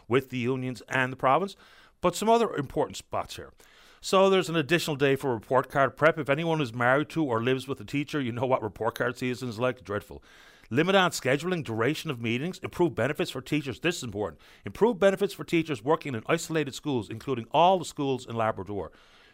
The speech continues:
We hear the concerns repeatedly, year in and year out. And much like healthcare professionals, it's becoming harder and harder to recruit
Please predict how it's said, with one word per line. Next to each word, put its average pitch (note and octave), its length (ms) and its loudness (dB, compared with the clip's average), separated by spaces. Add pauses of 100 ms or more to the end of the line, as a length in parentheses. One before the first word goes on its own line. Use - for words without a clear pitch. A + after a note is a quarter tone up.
We D#3+ 140 4
hear E3 260 2
the F#3 80 -4
concerns C3 580 -4
repeatedly, D3+ 540 -2
year D3+ 420 0
in D3+ 140 -2
and C#3+ 100 -8
year D#3+ 240 -2
out. - 220 -2 (340)
And C#3+ 220 -4
much F#3+ 300 0
like F3 260 -2
healthcare E3 400 -2
professionals, F#2+ 540 -10 (180)
it's C#3 160 -4
becoming B2 380 -2
harder C#3 420 0
and F#3 140 -6
harder A#2 320 0
to - 140 -8
recruit D3 440 -2